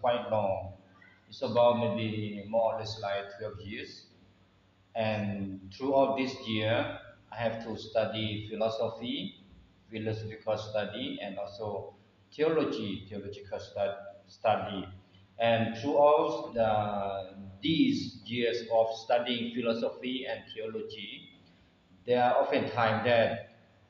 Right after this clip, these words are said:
I feel discouraged, especially when, um, there are so many assignments, sometimes,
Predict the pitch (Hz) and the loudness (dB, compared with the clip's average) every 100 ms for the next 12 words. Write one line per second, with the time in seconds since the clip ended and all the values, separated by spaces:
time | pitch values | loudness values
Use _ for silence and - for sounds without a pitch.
0 | 113 117 117 123 113 117 120 - 120 104 | 0 0 0 -4 -4 -6 -6 -2 0 2
1 | - - - - - 120 117 120 110 104 | -2 -8 -12 -12 -8 -6 -4 -4 -2 -2
2 | 113 165 - - - 98 120 135 143 107 | -2 -4 -8 -14 -20 -2 2 4 2 0
3 | - - - _ - 117 110 107 104 101 | -6 -14 -20 _ -8 -2 0 0 -2 -4
4 | 98 101 101 95 113 113 113 107 107 120 | -4 -6 -6 -2 2 2 0 -2 -4 -6
5 | 117 117 117 113 107 104 98 - - - | -4 -2 0 -2 -4 -6 -10 -14 -20 -20
6 | _ - - 131 143 285 269 262 254 254 | _ -16 -2 2 2 4 2 2 0 -2
7 | - - - - - _ _ _ 117 110 | -6 -12 -14 -18 -20 _ _ _ -2 -2
8 | - 110 104 101 101 101 | 0 0 0 0 -2 -8